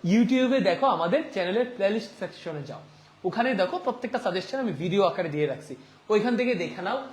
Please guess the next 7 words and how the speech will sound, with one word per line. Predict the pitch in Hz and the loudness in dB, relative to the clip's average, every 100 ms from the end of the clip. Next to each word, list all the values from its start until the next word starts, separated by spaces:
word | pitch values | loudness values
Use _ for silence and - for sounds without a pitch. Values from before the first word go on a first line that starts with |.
| - - | -12 -4
অথবা, | 226 277 262 208 - - - 190 | -2 2 4 4 2 -10 -8 -4
অথবা, | 220 277 220 - - - - - | -2 4 4 4 0 -16 -16 -4
অথবা | 175 254 269 | -2 4 4
কি | 269 262 | 4 2
করতে | 254 254 247 | 2 2 4
পারো | 240 262 | 6 6
ভাই | - 339 | 4 0